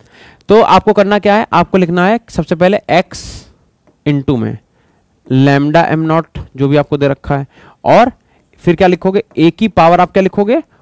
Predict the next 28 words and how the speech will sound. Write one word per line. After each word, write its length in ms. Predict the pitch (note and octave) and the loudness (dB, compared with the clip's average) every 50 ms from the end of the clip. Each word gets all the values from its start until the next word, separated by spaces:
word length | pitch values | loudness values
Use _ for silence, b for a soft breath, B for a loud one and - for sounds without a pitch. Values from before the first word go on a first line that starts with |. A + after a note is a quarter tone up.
| _ _ B2 | _ _ -2
वाई 260 | B2 C#3 C#3 C3 B2 | 2 2 4 4 2
प्लस, 520 | - - A2+ - - - - - - - - _ _ _ _ _ _ _ _ _ _ b b b b b b b b - | 0 -4 -8 -10 -10 -12 -16 -20 -20 -20 -20 _ _ _ _ _ _ _ _ _ _ b b b b b b b b -14
और 60 | D3 - _ _ _ _ | -14 -14 _ _ _ _
फिर 160 | - F#3+ G#3+ | 0 2 2
प्लस 540 | G#3+ - - - E3+ G3+ A#3 - - - - _ _ _ _ _ _ - | 2 0 0 2 2 2 2 0 -6 -14 -20 _ _ _ _ _ _ -14
बी, 280 | A#2 A2 D3+ F#3+ E3 B2+ | -2 2 2 4 4 2
बी 180 | A2+ C3 D#3 | 2 0 0
का 100 | - F3+ | 0 0
मतलब 300 | F3+ F3+ F3 G3 A3+ A#3+ - _ - | 0 0 -2 -2 -2 -2 -4 _ -6
जो 100 | B2 C#3 | -4 -2
भी 100 | C#3 C#3+ | -2 0
दे 120 | C3+ C#3 C3 | 2 2 0
रखा 200 | B2 - - C#3 | 0 0 -2 -4
हो, 40 | B2 | -2
बी 120 | B2 C3 | -2 -2
का 100 | - C3+ | 0 -2
st-, 180 | B2 - - - | -2 -2 -6 -8
अ, 380 | - A#2+ B2 B2 A#2+ A#2+ A2+ - - - _ - | -6 -4 -2 0 0 -2 -4 -6 -8 -14 _ -20
वाई, 460 | - - - - A2+ C#3+ D3+ C#3+ B2 | -18 -16 -12 -2 2 2 2 2 2
सॉरी, 240 | - B2 A2 A2+ G#2 - _ - - _ b b b b b A#2+ | -2 -6 -8 -8 -12 -16 _ -20 -20 _ b b b b b 0
वाई 180 | B2 C3+ C#3+ | 2 2 4
जो 120 | C#3+ C#3+ C#3+ | 2 2 0
भी 100 | C3+ C#3 | 0 2
दे 100 | C3 C3 | 2 0
रखा 180 | B2 - - | 0 0 -2
हो 40 | C3 | -4
स्टोइकोमेट्रिक 440 | - - B2+ A#2+ B2 A#2+ A#2 A2 A2 | -2 -2 -2 -2 -2 -4 -6 -6 -6
नंबर, 220 | A2 G#2+ A2 A2+ | -6 -6 -8 -10